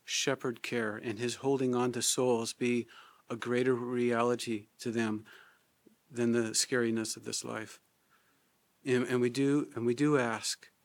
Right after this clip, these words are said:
that you would use these mothers as primary means by the Spirit to draw them to Jesus, so that when we sit down at the table of our King, they will be there too.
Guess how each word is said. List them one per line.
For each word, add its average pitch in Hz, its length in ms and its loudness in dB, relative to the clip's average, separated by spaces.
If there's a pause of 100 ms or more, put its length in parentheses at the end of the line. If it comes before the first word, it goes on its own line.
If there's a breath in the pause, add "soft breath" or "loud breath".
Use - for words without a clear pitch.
(1000)
that 135 140 4
you 135 160 2
would 123 120 0
use 131 360 2 (260)
these 156 260 4
mothers 117 600 -2 (800)
as 131 420 0
primary 143 580 4
means 113 600 -2 (880)
by 131 240 2
the 147 100 0
Spirit 123 480 0
to 127 100 -4
draw 127 320 2
them 139 200 2
to 131 80 0
Jesus, 120 500 0
so 123 120 -2
that 120 180 0
when 123 140 0
we 131 100 2
sit - 260 2
down 139 260 0
at 123 100 -2
the - 80 -8
table 127 380 2
of 127 120 0
our 131 80 2
King, 123 400 0
they 123 120 2
will 131 140 2
be 131 140 0
there 117 160 -2
too. 104 320 -8